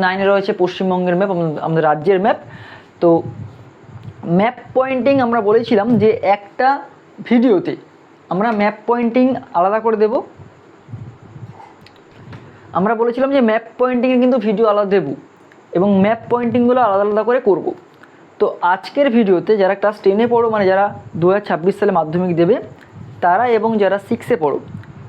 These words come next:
তারা, আজকের ভিডিওতে কিন্তু বেসিক যে ম্যাপটা, মানে আমাদের ভারতবর্ষের ম্যাপের বা মানচিত্রর একদম ভারতবর্ষের পূর্ব দিক, পশ্চিম দিক, উত্তর দিক, দক্ষিণ দিকে কী কী রয়েছে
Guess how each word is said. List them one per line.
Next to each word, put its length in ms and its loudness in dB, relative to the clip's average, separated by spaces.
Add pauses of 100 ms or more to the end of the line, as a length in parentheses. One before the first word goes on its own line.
(100)
তারা, 220 0 (840)
আজকের 340 -2
ভিডিওতে 340 2
কিন্তু 140 2 (160)
বেসিক 420 2 (100)
যে 120 0
ম্যাপটা, 340 -6 (500)
মানে 160 -2
আমাদের 240 0
ভারতবর্ষের 440 0
ম্যাপের 320 0
বা 120 -2
মানচিত্রর 540 -2 (640)
একদম 240 2 (1600)
ভারতবর্ষের 440 0 (100)
পূর্ব 180 4 (160)
দিক, 120 2 (160)
পশ্চিম 300 0 (100)
দিক, 180 4
উত্তর 200 0 (100)
দিক, 80 0 (120)
দক্ষিণ 320 -2
দিকে 160 2 (100)
কী 80 -4 (100)
কী 80 2 (100)
রয়েছে 340 4